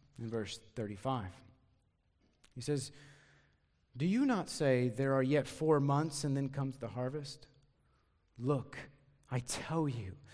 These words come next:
lift up your eyes and see that the fields are white for harvest." Now, on the face of this,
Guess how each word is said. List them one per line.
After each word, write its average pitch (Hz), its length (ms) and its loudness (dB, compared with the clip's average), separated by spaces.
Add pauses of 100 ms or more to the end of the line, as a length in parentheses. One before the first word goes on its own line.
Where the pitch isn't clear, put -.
(220)
lift 180 560 6
up 185 280 4
your 165 200 6
eyes 160 600 2 (180)
and 160 260 4
see 170 920 4 (220)
that 175 160 2
the 160 80 0
fields 214 760 4 (100)
are 135 200 -2
white 170 600 -2 (680)
for - 160 -14
harvest." - 760 -10 (1700)
Now, 156 140 2
on 151 60 2
the 147 60 0
face 202 400 2
of 107 120 -4
this, 123 280 -6